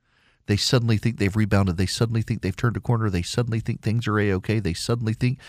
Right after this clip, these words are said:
the economy is gonna do okay. No, no, it's not. Inflation is off its historic high of nine point three percent. It's still at eight point five percent.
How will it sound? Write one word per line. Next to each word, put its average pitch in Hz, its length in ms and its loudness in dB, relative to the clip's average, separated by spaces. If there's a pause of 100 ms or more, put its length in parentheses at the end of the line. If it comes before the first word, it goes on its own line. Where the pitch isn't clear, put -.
(240)
the 107 80 4
economy 131 500 4
is 117 100 2
gonna 113 160 2
do 120 220 0
okay. 120 340 0
No, 95 360 -6
no, 76 200 -8
it's - 160 -10
not. - 400 -14 (2000)
Inflation 202 600 6
is 147 160 6
off 190 360 8
its 131 160 0
historic 160 520 4
high 135 400 8
of 107 200 -2
nine 185 420 4
point 180 340 4
three 170 280 0
percent. 151 520 0
It's 151 220 2
still 202 320 6
at 143 80 8
eight 147 220 4
point 156 260 0
five 131 340 4
percent. 110 440 -4